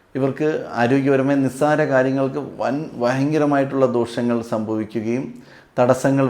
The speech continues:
വരികയും വിജയിക്കുവാൻ പറ്റാതെ വരുന്ന അവസരം, ആരോഗ്യപരമായ ഒരുപാട് ദോഷങ്ങൾ വരുന്ന സമയം, ഇങ്ങനെ പല പല പ്രശ്നങ്ങളിലൂടെ ഇവർക്ക് മുന്നോട്ട് പോകേണ്ടി വരും. എന്നാൽ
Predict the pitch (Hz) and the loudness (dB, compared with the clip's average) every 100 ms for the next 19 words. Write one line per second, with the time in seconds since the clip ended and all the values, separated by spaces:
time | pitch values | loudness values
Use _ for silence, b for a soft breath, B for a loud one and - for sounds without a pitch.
0 | 120 117 113 117 127 175 175 - 123 139 | 4 2 2 0 0 -4 -8 -8 2 4
1 | 139 - 135 123 120 - 131 135 120 113 | 4 2 2 2 0 4 4 4 2 0
2 | 113 104 101 104 98 - - _ _ _ | 0 0 0 -2 -2 -8 -20 _ _ _
3 | _ b b b b b _ _ 117 131 | _ b b b b b _ _ 2 4
4 | 143 139 135 131 131 131 127 135 139 131 | 4 4 4 4 4 4 8 10 10 6
5 | 120 117 123 123 117 113 113 113 104 123 | 2 0 -2 0 0 0 -2 -4 -4 0
6 | 165 165 - - 127 139 151 151 - 123 | 0 0 -6 -4 0 2 4 2 0 -6
7 | - 135 135 131 135 127 127 120 113 117 | -4 -2 0 2 4 2 0 -2 0 -2
8 | 120 104 104 98 92 117 131 147 | -2 -4 -4 -4 -2 0 4 4